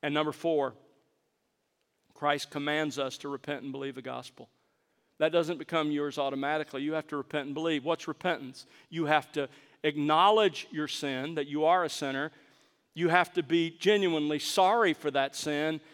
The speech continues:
and you have to express a willingness to turn from everything in your life you know to be sin.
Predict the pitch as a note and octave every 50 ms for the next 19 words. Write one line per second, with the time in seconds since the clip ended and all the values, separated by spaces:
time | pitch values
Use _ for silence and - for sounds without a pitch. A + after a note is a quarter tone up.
0 | - - _ _ F3+ D#3+ E3+ F3 E3+ F3 G#3 G3 E3 F#3 G3+ G3+ F#3+ - - G3
1 | F3+ D#3+ - - - - G#3 G3 F#3 - - A3+ F3 E3 E3 D3 C3+ C#3+ E3+ A3
2 | C4+ D4 C#4+ B3 F3+ D#3 C#3+ C#3 C#3 C#3 - - - E3+ - _ - - B3 A#3+
3 | A#3 G3+ F3 E3+ D#3+ - D#3+ D#3 E3+ F3+ G3 G#3+ G3+ - G#3+ G3+ G3+ G3+ G3 F#3
4 | D#3 C#3+ C#3+ C#3+ C#3+ C#3+ - - D#3 D3+ D3+ D3+ D3+ D3+ D#3+ D#3 E3+ D#3+ - -
5 | G3 G#3 F#3+ D3 B2+